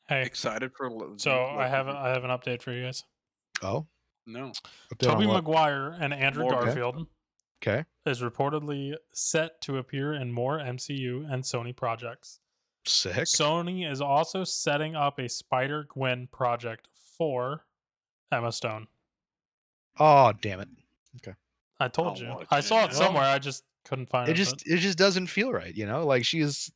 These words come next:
Speaker 3: so much
Speaker 2: Look
Speaker 3: older than, than, uh, than Tom Holland, you know? It just,
Speaker 1: Yeah,
Speaker 2: Just
Speaker 1: but if
Speaker 2: because
Speaker 1: she's in a
Speaker 2: Sony
Speaker 1: different
Speaker 2: does
Speaker 1: universe, I
Speaker 2: something
Speaker 1: mean, it doesn't really
Speaker 2: doesn't
Speaker 1: matter.
Speaker 2: mean that it's a good idea.
Speaker 3: Mm, yeah,
Speaker 1: Uh, I
Speaker 3: it,
Speaker 1: don't
Speaker 3: like, it,
Speaker 1: know.
Speaker 3: it really doesn't work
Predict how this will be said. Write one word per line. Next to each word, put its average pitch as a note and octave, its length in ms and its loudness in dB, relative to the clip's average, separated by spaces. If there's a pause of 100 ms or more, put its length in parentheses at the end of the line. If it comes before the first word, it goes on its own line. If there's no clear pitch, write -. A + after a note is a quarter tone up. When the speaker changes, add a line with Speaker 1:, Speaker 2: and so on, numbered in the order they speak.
(140)
Speaker 3:
so C#3+ 220 2
much D3 200 6
Speaker 2:
Look C#3 80 2
Speaker 3:
older D3+ 320 2
than, A2+ 420 -6
than, A2 420 -4 (240)
uh, G#2+ 280 -2 (840)
than A2+ 140 -4
Tom B2 240 4
Holland, B2+ 320 2
you F#2 80 -10
know? F#2+ 160 -12
It A#2+ 80 -4
just, G#2 300 -6 (1400)
Speaker 1:
Yeah, C3+ 200 4
Speaker 2:
Just D3+ 100 2
Speaker 1:
but F3 140 2
if F3+ 40 -2
Speaker 2:
because D#3 180 2
Speaker 1:
she's F#3 180 0
in - 20 4
a G#3+ 100 4
Speaker 2:
Sony E3+ 60 2
Speaker 1:
different E3 300 2
Speaker 2:
does G3+ 100 2
Speaker 1:
universe, C#3+ 300 2
I - 20 -4
Speaker 2:
something C3+ 240 0
Speaker 1:
mean, C3+ 100 0
it C3 80 -2
doesn't C3+ 220 -6
really C3 220 -4
Speaker 2:
doesn't B2+ 320 2
Speaker 1:
matter. B2+ 80 -8
Speaker 2:
mean A2+ 320 -6
that G#2 140 -6
it's G2+ 180 -10
a A2+ 40 -10
good G#2 220 -8
idea. F#2 400 -10 (1300)
Speaker 3:
Mm, D#3+ 160 0
yeah, E3+ 200 4
Speaker 1:
Uh, D3+ 220 -2
I D#3 60 -6
Speaker 3:
it, E3 40 -2
Speaker 1:
don't F3+ 160 -2
Speaker 3:
like, - 40 -4
it, C3+ 240 0
Speaker 1:
know. C#3 60 -2 (100)
Speaker 3:
it - 40 2
really D3 260 4
doesn't C3 340 0
work A#2 100 -16